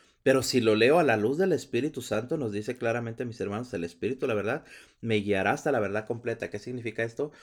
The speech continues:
Que yo voy a entender verdaderamente lo que el Señor me está hablando a mí, lo que el Señor me está hablando por medio de ese versículo, mis hermanos. Y lo más importante que dice, que os guiará hasta la verdad completa. Viene aquí algo importante, pues no hablará por su cuenta,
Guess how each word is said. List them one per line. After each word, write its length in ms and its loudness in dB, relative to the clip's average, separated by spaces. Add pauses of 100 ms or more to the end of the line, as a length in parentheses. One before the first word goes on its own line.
(360)
Que 160 4
yo 140 6
voy 160 8
a 20 10
entender 460 4
verdaderamente 680 2
lo 140 0
que 80 -6
el 60 -8
Señor 280 -4
me 100 -4
está 200 -6
hablando 380 -2
a 40 -4
mí, 340 -8 (280)
lo 140 2
que 80 6
el 60 4
Señor 320 2
me 80 2
está 180 2
hablando 340 4
por 120 0
medio 240 2
de 80 2
ese 200 0
versículo, 600 -2
mis 140 -6
hermanos. 380 -6
Y 280 0 (320)
lo 120 2
más 180 0
importante 500 0
que 80 0
dice, 320 -2 (540)
que 140 8
os 220 6
guiará 400 4
hasta 220 -4
la 120 0
verdad 320 -2
completa. 600 -4 (1200)
Viene 300 0
aquí 120 0
algo 140 2
importante, 600 -6 (340)
pues 180 6
no 240 0
hablará 400 4
por 140 2
su 200 -8
cuenta, 480 0